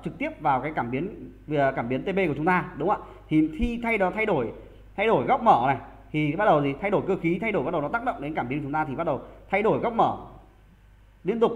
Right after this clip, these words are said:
theo tay ga của chúng ta, thì sẽ lại gửi tới, thì tiện áp về E C M, E C M sẽ xác định được là gì? Tay ga đang ở vị trí nào, thì bắt đầu là gì? Sẽ kết hợp với cảm biến C K B để tính toán, được chưa?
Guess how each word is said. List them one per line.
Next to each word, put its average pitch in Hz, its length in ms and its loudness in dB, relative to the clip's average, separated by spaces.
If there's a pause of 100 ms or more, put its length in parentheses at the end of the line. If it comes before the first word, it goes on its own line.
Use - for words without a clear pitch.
theo 185 100 -2
tay 185 120 -2
ga 185 140 4
của 143 100 -2
chúng 147 120 -4
ta, 175 220 2
thì 151 140 -4
sẽ 170 100 -6
lại - 100 -4
gửi 156 240 2
tới, 151 260 -4
thì 151 200 -2
tiện - 200 -6
áp 226 220 -2
về 151 300 2 (280)
E 190 160 4
C 190 80 -6
M, 180 220 2
E 190 160 2
C 180 220 0
M 165 60 -4 (120)
sẽ 175 140 -8
xác 262 240 -2
định 262 160 -6
được 156 140 0
là 135 120 4
gì? 123 100 -2
Tay 170 180 -2
ga 165 140 2
đang 160 140 0
ở 120 60 -4
vị 151 140 -6
trí 147 120 -4
nào, 160 180 2 (720)
thì 151 120 0
bắt 220 140 4
đầu 165 160 6
là 147 100 2
gì? 139 140 -2
Sẽ 160 120 -4
kết 233 200 -4
hợp 208 220 4
với 147 140 -4
cảm 135 140 0
biến 135 100 -4
C - 40 -10
K 175 220 -4
B - 20 -6
để 180 260 0
tính 156 140 -4
toán, 180 200 2 (960)
được 139 120 -4
chưa? 185 120 2